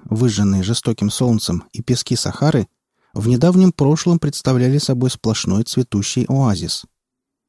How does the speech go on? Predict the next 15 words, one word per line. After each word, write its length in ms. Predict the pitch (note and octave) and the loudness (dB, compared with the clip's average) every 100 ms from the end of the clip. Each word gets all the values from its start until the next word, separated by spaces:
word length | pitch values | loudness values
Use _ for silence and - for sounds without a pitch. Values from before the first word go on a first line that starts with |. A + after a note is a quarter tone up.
| _ | _
Пески, 400 | - - - D3 | -6 -6 0 0
поглотившие 720 | D#3+ G2+ G2 G2 D#3 D#3 - A#2+ | 0 -2 -2 -2 -2 -2 -2 0
безбрежные 640 | B2 G2+ B2+ C3+ A#2 G#2+ | 0 0 0 2 2 0
пространства, 760 | - F2 - C3+ E3+ - - - _ _ - | -2 -8 -4 0 0 0 -6 -8 _ _ -4
площадью 480 | A#2 C3 - A#2 | -2 0 -2 -2
превышающие 680 | - A2+ B2 C3 A2+ - A2 - | -2 0 0 2 0 0 -2 -2
Украину, 680 | A#2+ A#2 G#2+ C3 A#2 - - | -2 0 0 2 0 -2 -4
Белоруссию 720 | A2 A#2 A2 C3 D#3 G#2+ - | 0 2 2 2 0 -2 0
и 80 | A#2+ | 0
Литву 480 | B2 - A#2+ G#2 | -2 -2 0 0
вместе 420 | F#2 A2 G2+ - - | 0 0 0 -4 -4
взятые, 460 | A2 F#3 G#2 - _ _ _ _ _ _ | -2 0 -2 -6 _ _ _ _ _ _
ранее 380 | - B2 G3 G3 | 0 4 6 4
представляли 600 | - D3+ - C3+ C#3 C3 | 2 -2 0 2 2 2
собой 420 | - A#2 A#2 A2 | 0 0 0 0